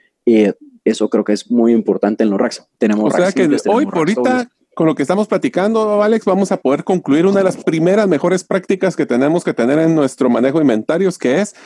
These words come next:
Speaker 2: diseña una bodega para que sea fácil lograr encontrar los productos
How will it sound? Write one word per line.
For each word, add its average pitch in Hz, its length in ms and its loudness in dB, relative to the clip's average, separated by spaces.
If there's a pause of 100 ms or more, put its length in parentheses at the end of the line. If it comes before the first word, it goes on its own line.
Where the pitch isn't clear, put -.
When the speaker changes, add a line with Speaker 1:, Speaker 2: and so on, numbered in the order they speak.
(300)
Speaker 2:
diseña 190 520 0
una 214 140 2
bodega 160 400 0
para 135 180 -2
que 127 120 -4
sea 151 200 0
fácil 208 520 -2
lograr 151 340 2
encontrar 156 560 0
los 233 140 -2
productos 240 680 0